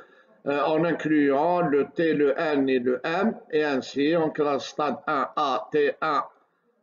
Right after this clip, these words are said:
N zéro, M zéro, T deux, par exemple, c'est T un, N un, M zéro. Alors le T deux, le stade deux se décompose en A et B.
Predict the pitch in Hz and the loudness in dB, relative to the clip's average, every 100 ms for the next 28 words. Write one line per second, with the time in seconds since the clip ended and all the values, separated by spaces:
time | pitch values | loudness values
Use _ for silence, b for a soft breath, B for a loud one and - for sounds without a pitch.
0 | - 147 147 131 151 151 143 139 127 139 | -6 0 0 2 2 2 2 2 0 0
1 | 139 117 151 190 185 - _ _ _ - | 0 2 4 4 0 -6 _ _ _ -8
2 | 170 170 165 135 147 165 151 - 139 135 | -4 -2 -2 -2 -2 0 0 -2 -4 -4
3 | 143 123 147 156 151 135 - 135 127 - | -4 -4 -4 -2 -2 -4 -4 -6 -6 -4
4 | 151 - 160 151 160 143 151 139 156 143 | -4 -2 -2 -2 -2 -4 -4 -4 -4 -2
5 | 131 117 147 135 143 190 202 - B B | -4 -2 -2 0 2 2 0 -2 B B
6 | B - 143 151 143 151 - 170 143 135 | B -6 -2 0 0 -2 -2 -4 -2 -2
7 | 151 165 147 - 151 135 147 123 151 131 | -2 -2 -4 -4 -6 -2 -2 -2 -4 -2
8 | 139 135 143 117 135 123 139 123 117 120 | -4 -2 -4 -4 -4 -4 -4 -2 -2 -2
9 | 185 220 | 0 -2